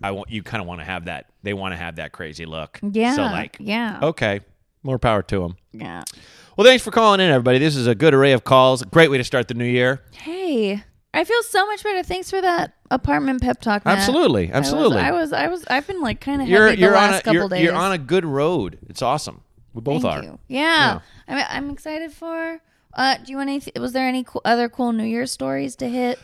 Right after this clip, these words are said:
Speaker 1: Nothing I can think of off the top of my head. I mean, it's, it's, everything, everything's been cool. I've kind of had a, had a good break. Nothing major happened. It's all that interesting to share that I can think
Speaker 2: Mm-hmm.
Speaker 1: of, you know, but it,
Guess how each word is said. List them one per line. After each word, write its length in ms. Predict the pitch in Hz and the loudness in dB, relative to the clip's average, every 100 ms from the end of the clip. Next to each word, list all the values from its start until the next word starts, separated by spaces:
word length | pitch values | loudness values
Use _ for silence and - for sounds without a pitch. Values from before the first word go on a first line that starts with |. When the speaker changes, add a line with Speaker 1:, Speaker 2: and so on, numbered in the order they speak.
| - | -8
Speaker 1:
Nothing 400 | 180 254 277 320 | 0 0 0 -2
I 120 | 285 | -2
can 180 | 262 220 | -2 -4
think 220 | 170 185 | -4 -4
of 60 | 180 | -2
off 260 | 170 160 156 | -2 -2 -4
the 80 | |
top 280 | 143 143 135 | -4 -2 -2
of 60 | 135 | -4
my 140 | 131 | -6
head. 460 | 120 123 113 92 85 | -4 -4 -4 -4 -6
I 80 | 123 | -6
mean, 160 | 139 | -6
it's, 280 | 143 131 - | -6 -10 -12
it's, 440 | 123 139 - - _ _ _ _ _ _ _ _ | -6 -6 -6 -18 _ _ _ _ _ _ _ _
everything, 360 | 156 170 190 185 | -6 -4 -4 -4
everything's 380 | 147 170 185 170 | -4 -4 -4 -6
been 600 | 165 160 160 139 - 117 | -10 -10 -10 -12 -16 -18
cool. 240 | - 170 131 | -4 0 2
I've 120 | 104 | 0
kind 200 | - 127 | -4 -4
of 120 | 120 | -4
had 180 | - 139 | -4 -4
a, 80 | 139 _ - - | -4 _ -20 0
had 120 | 185 | 0
a 40 | 180 | 2
good 280 | 139 196 156 | 2 0 2
break. 520 | 147 151 160 151 - | -2 -2 -4 -8 -10
Nothing 720 | 127 143 160 151 151 - 101 - _ 104 92 | -4 -4 -4 -8 -10 -16 -20 -20 _ -20 -14
major 600 | 117 123 135 123 139 131 110 | -8 -4 -2 -2 -2 -4 -6
happened. 420 | 110 127 127 135 | -4 -4 -4 -4
It's 220 | 120 - - | -6 -6 -4
all 180 | 104 | 0
that 140 | 113 101 | 0 -2
interesting 480 | 107 117 - 127 120 | -4 -6 -6 -8 -6
to 60 | |
share 720 | - - 107 117 127 131 131 123 | -6 -2 -2 0 0 0 -4 -4
that 140 | 139 | -2
I 60 | 135 | -2
can 180 | 135 - | -4 -4
think 160 | 139 | -4
Speaker 2:
Mm-hmm. 300 | 143 143 147 | 0 0 0
Speaker 1:
of, 240 | 151 - _ | -4 -12 _
you 100 | 127 135 | -6 -2
know, 200 | 135 135 113 | -2 -4 0
but 340 | 101 95 _ - | 0 0 _ -6
it, 240 | 143 - | -6 -6